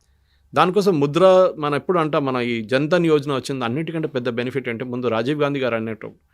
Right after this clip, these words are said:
ఢిల్లీ నుంచి రూపాయి పంపిస్తే పదిహేను పైసలు స్టేట్కి చేరుకుంటుంది, మీ-, మిగతా అంటే ఎనభై ఐదు పైసలు ఈ అఫీషియల్స్, కరప్ట్ అఫీషియల్స్, కాంట్రాక్టర్లు,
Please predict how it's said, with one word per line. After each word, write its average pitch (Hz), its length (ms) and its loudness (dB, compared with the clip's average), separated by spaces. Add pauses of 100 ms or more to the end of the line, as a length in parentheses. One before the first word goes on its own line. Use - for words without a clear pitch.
(840)
ఢిల్లీ 156 280 4
నుంచి 165 200 2
రూపాయి 143 260 0
పంపిస్తే 143 380 -4
పదిహేను 135 380 0
పైసలు 131 300 -2
స్టేట్కి 131 380 -2
చేరుకుంటుంది, 120 500 -4
మీ-, 127 340 -6
మిగతా 135 460 -2
అంటే 139 200 -4
ఎనభై 127 260 -2
ఐదు 127 100 -2
పైసలు 127 280 -4
ఈ 127 40 -2
అఫీషియల్స్, 127 500 -4 (100)
కరప్ట్ 120 280 -4
అఫీషియల్స్, 117 460 -6
కాంట్రాక్టర్లు, 120 720 -4